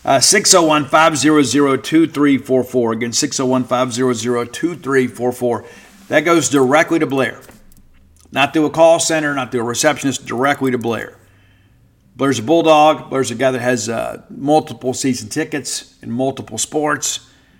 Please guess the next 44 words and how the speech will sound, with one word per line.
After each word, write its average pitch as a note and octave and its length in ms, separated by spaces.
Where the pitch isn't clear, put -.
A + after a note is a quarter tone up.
He - 80
also B2+ 240
has A#2+ 160
a A2+ 60
place C#3+ 320
here. B2 320
He's A2+ 160
my C#3+ 160
friend. A#2 480
I - 80
wouldn't B2 260
do C3 80
business B2+ 340
with A#2 120
people C3 180
that D3+ 60
weren't. D#3+ 460
But A#2+ 120
Blair D#3+ 240
can D#3 160
help C#3+ 240
you C#3 100
navigate C3 540
through C3+ 120
the A#2 100
labyrinth B2+ 380
that A#2+ 80
often A#2+ 300
is A#2 220
underwriting. - 540
So B2+ 180
if B2 140
the B2+ 140
home, D3 560
the B2+ 180
dream G3 400
of G#3+ 100
home F3+ 220
ownership D#3 540
has A#2+ 180
eluded C#3 340
you C3 80
before, A2 460
uh, - 120